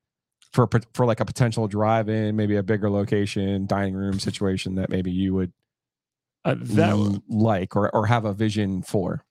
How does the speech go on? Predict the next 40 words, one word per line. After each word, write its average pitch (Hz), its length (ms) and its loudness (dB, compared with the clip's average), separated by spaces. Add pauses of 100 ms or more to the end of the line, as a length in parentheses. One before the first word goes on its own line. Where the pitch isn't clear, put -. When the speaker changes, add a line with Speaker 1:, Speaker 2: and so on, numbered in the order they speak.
(140)
Speaker 2:
We 139 140 2
talk 156 240 -2
about 104 220 -2
it 98 60 -8
all 92 160 -10
the - 60 -18
time. 104 320 -2
My 104 80 -2
wife 117 200 0
and 117 80 -2
I 117 80 0
talk 113 240 -2
about 113 160 0
it 113 60 0
all 113 80 -2
the 110 100 -6
time. 113 560 -2
Uh, 92 280 -10
Roger 107 420 0
and 117 100 -4
I 113 80 0
talk 113 220 -4
about 113 160 -4
it - 20 -2
all 113 140 -4
the 107 80 -12
time. 117 500 -6
Luigi 117 340 -6
and 117 80 4
I 117 60 0
talk 113 200 -4
about 113 160 -2
it 113 40 0
all 117 100 -2
the - 80 -12
time. 113 540 0
Uh, 71 320 -6
we're 143 240 6
always 131 240 2
looking. 139 540 0